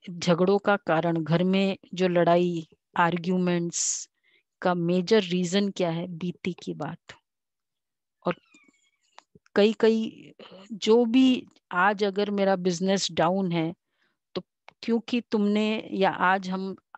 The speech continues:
आज इन्वेस्टमेंट नहीं कर पाए, या आज आ-, हमारे पास एक फ्लैट नहीं है,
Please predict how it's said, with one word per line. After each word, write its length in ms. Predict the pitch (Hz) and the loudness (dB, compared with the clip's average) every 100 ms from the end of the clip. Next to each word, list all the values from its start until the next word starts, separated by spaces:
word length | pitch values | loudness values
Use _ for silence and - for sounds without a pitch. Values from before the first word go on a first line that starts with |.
| - | -4
आज 160 | 180 185 | -2 -2
इन्वेस्टमेंट 680 | 185 185 190 - 196 190 | -2 -2 -2 -4 -4 -2
नहीं 160 | 185 190 | -4 -4
कर 200 | - 185 | 0 -2
पाए, 280 | - 180 175 | 0 0 0
या 180 | 175 170 | 2 2
आज 160 | 175 | 2
आ-, 200 | 175 175 | 0 0
हमारे 280 | 170 180 185 | 0 -2 -2
पास 300 | - 180 - | 0 0 0
एक 140 | 185 | -4
फ्लैट 380 | - 180 170 180 | -4 0 2 2
नहीं 320 | 175 175 185 | -2 -2 -2
है, 140 | 175 | -2